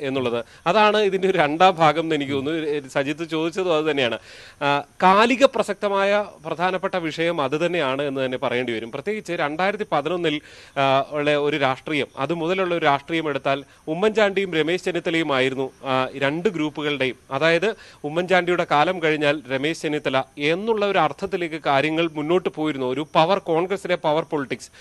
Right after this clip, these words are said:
പക്ഷേ അത് വല്ലാതെ മാറി രമേശ് ചെന്നിത്തല ഒന്നുമല്ലാതെ നിൽക്കുന്ന ഒരു സ്ഥിതിയിലേക്ക് കാര്യങ്ങൾ എത്തി എന്നുള്ളതാണ്. നമുക്കറിയാം, രമേശ് ചെന്നിത്തല പ്രതിപക്ഷ നേതാവ് എന്ന നിലയിൽ, ആ, അസാമാന്യ പെർഫോമൻസ് കാണിച്ച, ഒരുപാട് സർക്കാരിനെതിരെ ഒരുപാട്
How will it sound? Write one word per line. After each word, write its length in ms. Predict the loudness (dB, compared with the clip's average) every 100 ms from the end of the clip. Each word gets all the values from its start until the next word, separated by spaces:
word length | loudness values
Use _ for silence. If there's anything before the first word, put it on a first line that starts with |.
| -12 -2
പക്ഷേ 340 | -2 0 0 -2 -8 -18 2
അത് 380 | 4 8 8 8 0 _ -2
വല്ലാതെ 760 | 4 4 4 4 6 8 8
മാറി 360 | 8 6 4 0 0
രമേശ് 260 | 2 0
ചെന്നിത്തല 360 | 0 -4 -2 0
ഒന്നുമല്ലാതെ 840 | 0 0 0 2 4 6 4 6
നിൽക്കുന്ന 380 | 2 0 -2 -2
ഒരു 100 | -4
സ്ഥിതിയിലേക്ക് 640 | -4 -4 -2 -2 -2 -2 -2
കാര്യങ്ങൾ 520 | 2 2 2 2 2 0
എത്തി 280 | -2 -6
എന്നുള്ളതാണ്. 580 | -6 -4 -2 -2 0 0
നമുക്കറിയാം, 480 | 0 0 2 2 0 -6 -10 -2
രമേശ് 220 | 0 2
ചെന്നിത്തല 340 | 2 0 0 0
പ്രതിപക്ഷ 460 | 0 0 0 0
നേതാവ് 420 | 0 2 2 2
എന്ന 180 | 0 0
നിലയിൽ, 340 | 2 2 0 -2 -16 -2
ആ, 260 | 4 4 2
അസാമാന്യ 540 | 0 2 4 4 2
പെർഫോമൻസ് 600 | 0 -2 0 0 0 -2 -2
കാണിച്ച, 360 | 0 0 -2
ഒരുപാട് 520 | -2 2 6 6 6
സർക്കാരിനെതിരെ 640 | 2 -2 2 2 4 2 2
ഒരുപാട് 540 | 2 4 4 4 2